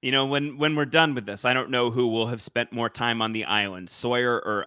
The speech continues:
us. Sawyer logs about three years. I think that Sawyer will probably beat us unless we initiate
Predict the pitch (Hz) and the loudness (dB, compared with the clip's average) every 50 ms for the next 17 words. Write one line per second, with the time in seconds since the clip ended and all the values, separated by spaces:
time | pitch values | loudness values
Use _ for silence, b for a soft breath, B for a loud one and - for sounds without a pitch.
0 | - 104 104 95 - - - 120 117 110 110 113 110 110 110 107 107 107 107 - | 0 0 0 0 -2 -6 -4 -2 0 2 2 0 2 2 2 2 2 2 0 -2
1 | 110 98 107 101 - - - - 123 120 123 123 120 113 104 104 110 110 110 107 | -2 0 0 0 0 -4 -10 -10 -8 -6 -4 -2 -2 -4 -2 0 2 2 4 4
2 | 107 107 104 101 101 - - - - 110 - - 120 110 - 92 - - - 123 | 2 2 0 -2 -4 -6 -8 -8 -8 -8 -6 -6 -6 -6 -8 -12 -14 -8 -4 -2
3 | 113 110 104 101 101 95 - - 117 120 123 127 123 120 107 117 113 - - 120 | -2 -2 -2 -4 -8 -12 -8 -4 0 2 2 2 0 -4 -6 -6 -6 -4 -4 -2
4 | 113 110 107 - 110 104 107 101 107 110 101 - - 120 113 110 107 104 - 117 | 0 0 0 -2 -6 -8 -2 0 0 0 0 -2 -6 -6 -4 -4 -4 -4 -4 -2
5 | 113 110 107 - - 110 107 104 101 | -2 -4 -4 -4 -4 -2 -2 -2 -2